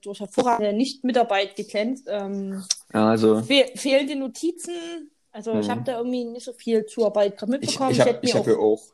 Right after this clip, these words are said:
Speaker 2: null Input bekommen von der Seite, ne? Also,
Speaker 1: Ja,
Speaker 2: dass
Speaker 1: ich
Speaker 2: einfach
Speaker 1: hab
Speaker 2: mal was für mich recherchiert, für mich googelt, damit ich
Speaker 1: Nichts,
Speaker 2: hier quasi
Speaker 1: nichts.
Speaker 2: nicht selber was machen muss.
Speaker 1: Und
Speaker 2: Ja.
Speaker 1: ich hab auch erwartet, wenn wir beide halt auch mal so einen kleinen, äh, Hänger Sonntag haben, dass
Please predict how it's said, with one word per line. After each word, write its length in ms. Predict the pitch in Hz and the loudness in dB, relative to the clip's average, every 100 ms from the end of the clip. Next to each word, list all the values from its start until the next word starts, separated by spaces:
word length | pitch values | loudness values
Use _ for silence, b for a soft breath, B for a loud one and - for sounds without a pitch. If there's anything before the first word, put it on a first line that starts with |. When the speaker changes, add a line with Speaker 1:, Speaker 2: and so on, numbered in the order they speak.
| _ | _
Speaker 2:
null 300 | 127 139 147 | 2 4 4
Input 280 | 131 135 139 | 2 0 -2
bekommen 320 | 120 110 113 | -4 -2 -2
von 100 | 110 110 | 0 -2
der 80 | |
Seite, 240 | 104 107 110 | 0 -2 -2
ne? 80 | 135 | -4
Also, 160 | - | -2
Speaker 1:
Ja, 60 | 208 | 0
Speaker 2:
dass 80 | - | 0
Speaker 1:
ich 100 | - | 2
Speaker 2:
einfach 100 | 233 113 | -2 0
Speaker 1:
hab 20 | |
Speaker 2:
mal 120 | 113 | -2
was 120 | 113 | -2
für 140 | - 117 | -2 -4
mich 260 | 120 - | -4 -4
recherchiert, 500 | 117 110 110 143 135 | -4 -2 0 2 2
für 60 | 110 | 0
mich 120 | 110 | -6
googelt, 240 | 131 131 117 | -2 -2 0
damit 160 | 110 | 0
ich 60 | 240 | 4
Speaker 1:
Nichts, 160 | 302 135 | 4 4
Speaker 2:
hier 140 | 143 | 2
quasi 340 | - 117 113 | 2 -2 0
Speaker 1:
nichts. 420 | 120 190 - - - | 0 -2 -4 -12 -16
Speaker 2:
nicht 140 | _ | _
selber 340 | - 123 120 | -2 0 0
was 120 | 117 120 | -2 -6
machen 280 | 113 113 | -6 -4
muss. 260 | 107 107 - _ _ | -4 -6 -12 _ _
Speaker 1:
Und 180 | 220 208 | -12 -4
Speaker 2:
Ja. 80 | 220 | 0
Speaker 1:
ich 80 | |
hab 100 | 269 | 0
auch 80 | 233 | 2
erwartet, 460 | 247 202 247 294 - | 0 2 0 -2 -2
wenn 100 | 240 | -2
wir 140 | 233 | 0
beide 200 | 233 247 | 0 0
halt 140 | 233 214 | -2 -8
auch 80 | 214 | -10
mal 120 | 220 | -10
so 60 | 220 | -12
einen 100 | 214 | -10
kleinen, 280 | 214 214 208 | -6 -6 -8
äh, 280 | 202 196 190 | -12 -12 -6
Hänger 300 | 220 277 269 | 0 0 2
Sonntag 340 | 254 240 240 | 0 -2 -2
haben, 240 | 220 220 226 | -2 -2 -2
dass 240 | 202 - | -8 -12